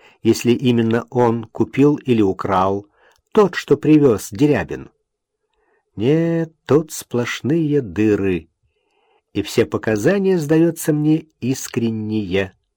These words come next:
Шофер был последним человеком, который видел Менчакова. Он мог отвезти его в металлическую мастерскую,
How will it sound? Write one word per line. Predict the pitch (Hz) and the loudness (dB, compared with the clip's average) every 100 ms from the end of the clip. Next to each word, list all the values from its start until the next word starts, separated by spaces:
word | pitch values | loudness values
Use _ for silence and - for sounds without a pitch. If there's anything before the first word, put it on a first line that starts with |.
| _ _ _ _ _ _ _ | _ _ _ _ _ _ _
Шофер | - 101 - 190 160 | -8 -8 -2 -2 0
был | 156 156 | 0 0
последним | 156 135 - 113 113 95 98 95 | -4 -8 -6 -2 0 0 -6 -6
человеком, | - 104 92 123 180 170 165 | -4 -4 0 0 -2 -4 -6
который | - 95 - 143 156 151 147 120 | -6 -10 -2 0 2 2 -2 -6
видел | 80 117 113 117 113 | -2 -2 0 0 -2
Менчакова. | 90 101 104 - - - - 90 87 87 - _ - - - _ _ - | -4 -8 -8 -10 -10 -8 -2 -2 -2 -4 -8 _ -20 -20 -20 _ _ 0
Он | 127 120 | 2 2
мог | 117 110 120 - - | 2 0 0 -4 -8
отвезти | 127 - 117 - - 127 | -8 -2 -4 -4 -2 0
его | 113 104 110 110 - _ _ _ _ | 2 2 2 2 -2 _ _ _ _
в | 107 104 | -4 0
металлическую | 113 113 110 107 - - 101 | 0 0 0 0 -4 0 0
мастерскую, | 98 - 101 90 - - 127 139 139 147 139 | 0 -4 -8 -8 -14 2 4 6 4 2 -2